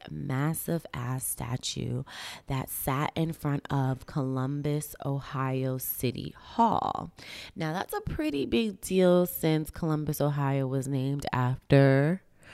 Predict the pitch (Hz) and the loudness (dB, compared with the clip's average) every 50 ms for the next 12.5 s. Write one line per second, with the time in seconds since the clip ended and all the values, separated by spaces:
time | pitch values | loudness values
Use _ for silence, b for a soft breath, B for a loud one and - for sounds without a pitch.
0 | B B B B B B B B 151 156 160 165 165 156 165 143 135 131 - - | B B B B B B B B -6 -4 -2 -2 0 2 2 2 2 2 0 -2
1 | - - 151 151 156 160 165 170 165 165 170 160 - - 139 127 131 151 - _ | 0 2 2 2 4 2 2 0 2 2 0 0 2 0 0 0 0 -4 -10 _
2 | - - - - - - - _ _ B B B B B B B B B B - | -16 -14 -12 -12 -12 -14 -16 _ _ B B B B B B B B B B -4
3 | - - 254 254 247 254 262 254 254 247 233 220 226 226 - - - - - - | 2 6 6 8 8 8 6 6 6 6 8 8 6 6 4 -2 -6 -6 -4 0
4 | - 196 185 185 - - - - - - - - - - - - 156 143 143 139 | 2 2 2 2 2 2 2 2 2 2 -2 -8 -6 -4 0 2 4 4 4 4
5 | 139 143 143 143 B B B B B B B B B B _ _ _ _ _ _ | 2 0 0 -2 B B B B B B B B B B _ _ _ _ _ _
6 | _ _ - - _ _ _ - - - 294 294 285 294 262 247 240 240 240 240 | _ _ -20 -20 _ _ _ -6 0 4 4 6 8 8 8 10 10 8 8 6
7 | 233 233 - - - - - - 196 185 180 175 175 175 175 180 - - - - | 6 2 -2 -6 -4 -2 0 2 2 2 2 2 2 2 2 2 0 -2 -2 -2
8 | 175 160 156 156 151 151 151 - - - 156 143 135 139 131 131 127 127 127 127 | 0 2 2 2 0 0 -2 -4 -4 -4 -4 -2 -2 -2 -4 -4 -4 -4 -4 -4
9 | 127 127 127 - - - - - 76 - - 53 52 62 - 143 - _ B B | -4 -6 -8 -8 -8 -4 -2 -2 0 0 0 0 0 -2 -2 -4 -6 _ B B
10 | B B B B B B B B B B _ _ _ - - - 143 - - - | B B B B B B B B B B _ _ _ -20 -18 -18 -14 -10 -6 0
11 | - 143 139 135 135 131 131 135 135 131 - - - 131 131 123 120 117 117 123 | 2 2 2 2 2 0 -2 -4 -6 -8 -8 -8 -6 -6 -4 -4 -2 -4 -4 -4
12 | - - - _ _ _ - - - - | -8 -12 -18 _ _ _ -6 -6 -6 -6